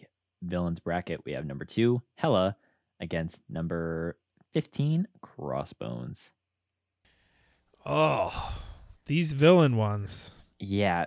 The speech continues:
Speaker 1: so the first one I wanna go back to, Vulture versus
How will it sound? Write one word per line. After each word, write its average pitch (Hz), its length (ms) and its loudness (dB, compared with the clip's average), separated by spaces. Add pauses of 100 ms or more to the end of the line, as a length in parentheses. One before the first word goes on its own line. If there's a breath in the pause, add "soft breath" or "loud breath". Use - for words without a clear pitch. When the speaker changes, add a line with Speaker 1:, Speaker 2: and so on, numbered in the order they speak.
Speaker 1:
so 101 520 -2
the 104 120 -2
first 185 340 2
one 160 160 4
I 120 100 2
wanna 117 200 2
go 95 240 2
back 82 340 -4
to, 73 320 -8 (1300)
Vulture 160 600 2
versus 139 380 2